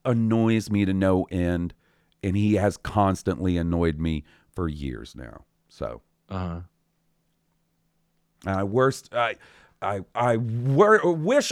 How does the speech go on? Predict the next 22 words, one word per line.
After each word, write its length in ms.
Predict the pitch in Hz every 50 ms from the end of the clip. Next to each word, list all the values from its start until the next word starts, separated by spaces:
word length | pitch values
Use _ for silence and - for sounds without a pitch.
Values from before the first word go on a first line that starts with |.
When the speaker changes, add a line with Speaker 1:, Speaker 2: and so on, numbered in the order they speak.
| -
Speaker 1:
only 300 | 208 208 226 247 233 226
the 100 | 196 196
worst 460 | 160 135 135 139 135 120 113 - -
for 160 | - 117 110 104
you, 200 | 95 92 87 80
Star 440 | - - - 113 104 98 98 98
Wars 380 | 92 92 95 90 92 90 - -
Theory. 500 | - 95 87 87 87 87 87 87 87 85 - _ _ _ _ _ _ _ _ _
Corny 480 | - - 85 78 71 73 71 67 67 65
ass. 280 | 65 65 65 67 -
Speaker 2:
It 100 | 104 95 87
has 240 | 101 92 87 82
reached 440 | 85 90 104 101 90 - - - -
its 200 | 95 85 - - -
peak. 520 | - - 95 90 76 - - - - - - -
Speaker 1:
Corny 360 | - 113 117 107 101 95 92
Speaker 2:
Its 40 | 92
Speaker 1:
ass, 160 | 92 90 90
Speaker 2:
zenith. 360 | 90 87 85 82 82 82 -
Speaker 1:
caca 600 | - - 113 104 107 - - 110 101 98 92 -
poo 220 | - - 107 101
poo, 440 | 92 - - 101 98 92 92 87 82